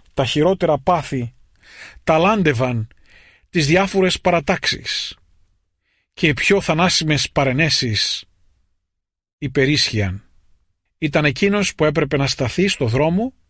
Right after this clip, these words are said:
πάνω στον οποίο το έθνος του έτρεχε απερίσκεπτα προς την καταστροφή. Να κάνει μια ηρωική προσπάθεια να το συγκρατήσει και να γυρίσει πίσω. Και να αποτύχει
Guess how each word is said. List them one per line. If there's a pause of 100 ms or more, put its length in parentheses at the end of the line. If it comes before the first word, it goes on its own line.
(800)
πάνω
στον
οποίο
το
έθνος
του
έτρεχε
απερίσκεπτα (200)
προς
την
καταστροφή. (1200)
Να
κάνει
μια
ηρωική
προσπάθεια (220)
να
το
συγκρατήσει (580)
και
να
γυρίσει
πίσω. (720)
Και
να
αποτύχει